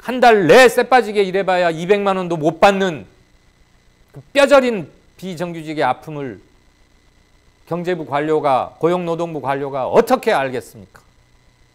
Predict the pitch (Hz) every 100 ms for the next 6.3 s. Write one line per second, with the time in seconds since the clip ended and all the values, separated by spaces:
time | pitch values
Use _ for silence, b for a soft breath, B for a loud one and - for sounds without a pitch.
0 | _ _ _ _ _ 240 240 208 190 170
1 | 190 175 214 214 185 147 151 143 165 147
2 | 110 _ _ 131 135 127 104 92 - 85
3 | - - _ _ _ _ _ _ _ _
4 | _ _ _ _ _ _ _ _ _ _
5 | _ _ _ 208 254 240 233 202 208 233
6 | 220 175